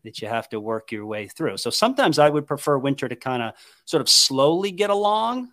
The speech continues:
um, but that's not kinda how she did it just recently. Um, you must have got, you guys got a, maybe a little bit less snow where, where you're at.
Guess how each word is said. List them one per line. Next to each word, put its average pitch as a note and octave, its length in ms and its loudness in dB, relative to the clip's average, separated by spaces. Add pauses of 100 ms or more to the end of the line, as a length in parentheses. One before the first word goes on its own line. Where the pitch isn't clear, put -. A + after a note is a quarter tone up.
um, C#3+ 340 -2
but C#3 140 -8
that's - 240 -8
not F3+ 220 -8 (100)
kinda F3+ 240 -4
how F3 180 -2
she D#3 160 -6
did E3 220 -4
it A#2+ 240 -4
just C#3 240 -10
recently. A2 580 -10 (400)
Um, A#2 480 -6 (240)
you E3+ 140 -4
must A#3+ 180 0
have D#3 80 -6
got, C#3+ 200 2 (500)
you G#3+ 80 -12
guys C#4+ 200 -2
got E3+ 120 2
a, D3 120 -2 (380)
maybe D4 180 -2
a A3+ 60 4
little G3 160 0
bit F#3 180 2
less D#3 260 2
snow C#3+ 460 0
where, C3+ 360 -4
where C3 240 -6
you're C#3 380 -4
at. A#2+ 360 -8